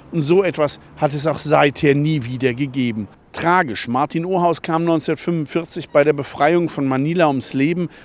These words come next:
als abziehende japanische Soldaten ihn im von ihm mitbegründeten deutschen Club in Manila mit Bajonetten niedermetzelten.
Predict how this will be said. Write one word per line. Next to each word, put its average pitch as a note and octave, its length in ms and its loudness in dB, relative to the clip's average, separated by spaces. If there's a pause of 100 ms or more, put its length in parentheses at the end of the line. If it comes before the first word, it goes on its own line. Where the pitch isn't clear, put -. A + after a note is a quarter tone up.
(120)
als C3+ 160 -4
abziehende - 500 -2
japanische C#3+ 680 0
Soldaten B2+ 680 2 (460)
ihn G#3 320 4
im E3 180 0
von D3+ 240 -2
ihm F#3+ 240 2
mitbegründeten D#3 840 0
deutschen D3+ 480 4
Club - 360 2 (180)
in D3+ 100 -2
Manila D3+ 540 2
mit D3 240 -2
Bajonetten C#3+ 680 2 (420)
niedermetzelten. A#2 960 -2